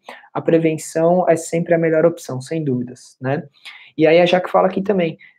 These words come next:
é, é, é muita responsabilidade ter um animal, cada dono tem a obrigação de cuidar do seu. É, Flávia, já vou ler a sua aqui, que a sua é um pouquinho maior, deixa eu só finalizar aqui.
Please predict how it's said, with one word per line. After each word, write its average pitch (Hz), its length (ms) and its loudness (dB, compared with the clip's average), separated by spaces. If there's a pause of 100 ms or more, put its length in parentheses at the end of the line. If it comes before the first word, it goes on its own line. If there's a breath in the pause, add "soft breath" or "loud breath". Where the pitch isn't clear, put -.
(120 soft breath)
é, 143 840 -2 (200)
é, 131 640 -4 (1160)
é 160 80 4
muita 208 320 2
responsabilidade 185 760 -2
ter 175 120 -6
um 170 80 -6
animal, 165 420 -6
cada 151 280 -6
dono 156 260 -2
tem 165 200 -8
a - 20 -4
obrigação 156 580 -4
de 147 100 -6
cuidar 147 220 -2
do 156 100 -2
seu. 127 280 -4 (480 loud breath)
É, 151 380 4
Flávia, 185 260 6
já 170 140 4
vou 202 160 6
ler 226 140 6
a 214 60 4
sua 202 220 2
aqui, 202 180 0
que 208 60 0
a 196 60 0
sua 196 160 -4
é - 20 -2
um - 20 -4
pouquinho 196 320 -4
maior, 175 480 -2
deixa 147 200 -10
eu - 60 -20
só 180 140 -4
finalizar 185 400 -4
aqui. - 220 -14